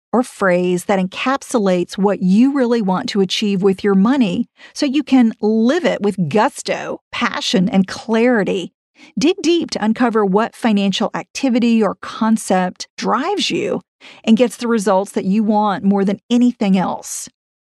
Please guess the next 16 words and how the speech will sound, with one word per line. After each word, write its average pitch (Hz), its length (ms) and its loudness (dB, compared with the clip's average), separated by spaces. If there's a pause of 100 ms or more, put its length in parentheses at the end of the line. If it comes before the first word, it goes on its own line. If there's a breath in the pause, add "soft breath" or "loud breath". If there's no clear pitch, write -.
(600 soft breath)
Your 294 360 2
one 240 280 4
money 214 280 4
objective 196 680 0
may 196 440 2
remain 190 440 2
constant 269 680 -2
for 220 100 -2
your 208 180 0
entire 214 540 -2
life, 190 560 -4 (420 loud breath)
or 285 140 2
it 269 100 -4
could 381 160 0
be 330 340 0
a 240 360 2